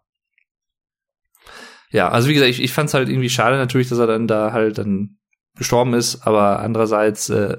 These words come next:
konsequent, weil das war das Opfer, was man bringen musste, um die Situation halt so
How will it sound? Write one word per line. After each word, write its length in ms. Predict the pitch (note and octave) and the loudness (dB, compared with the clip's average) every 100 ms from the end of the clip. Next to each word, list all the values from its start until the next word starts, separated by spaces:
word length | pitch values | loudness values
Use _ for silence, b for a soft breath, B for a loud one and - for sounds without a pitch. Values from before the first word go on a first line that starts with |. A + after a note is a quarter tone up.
| - | -8
konsequent, 720 | - C#3+ C#3 B2+ B2+ A2+ G#2 | 0 2 2 0 2 2 2
weil 540 | G#2+ G#2 G#2 G#2 G#2 - _ - - B B - | 2 4 4 2 0 -10 _ -20 -20 B B -2
das 180 | A#2 | 0
war 80 | A#2+ | 0
das 140 | B2+ B2+ | -2 -2
Opfer, 340 | C3 - C3 | -2 0 0
was 160 | B2+ B2+ | 0 2
man 160 | A#2+ | 2
bringen 300 | A2+ A#2+ B2+ | 2 2 2
musste, 320 | B2 B2+ - | 2 2 2
um 360 | A#2 A2+ A#2 A#2 | 2 2 0 0
die 100 | A2 | -2
Situation 640 | A2 A#2 G#2+ - A#2 A#2 | -2 -2 -2 0 0 0
halt 180 | A#2+ G#2+ | 0 -2
so 500 | - A2+ A2 A2 A2+ | -2 0 2 2 0